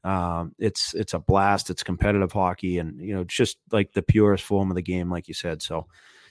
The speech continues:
definitely hit us up, uh, rink shrink, the rink shrinks dot com.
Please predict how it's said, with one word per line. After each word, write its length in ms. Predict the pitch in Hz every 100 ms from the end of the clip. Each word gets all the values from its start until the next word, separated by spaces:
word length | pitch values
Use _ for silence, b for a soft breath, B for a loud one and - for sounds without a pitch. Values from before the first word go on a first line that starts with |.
| -
definitely 340 | 135 139 135
hit 140 | 123
us 160 | 120 -
up, 240 | 120 117 -
uh, 220 | 107 101
rink 200 | 107 110
shrink, 500 | - 113 110 110 104
the 100 | 104
rink 200 | 104 107
shrinks 300 | - 107 95
dot 240 | 101 92
com. 400 | - 101 95 92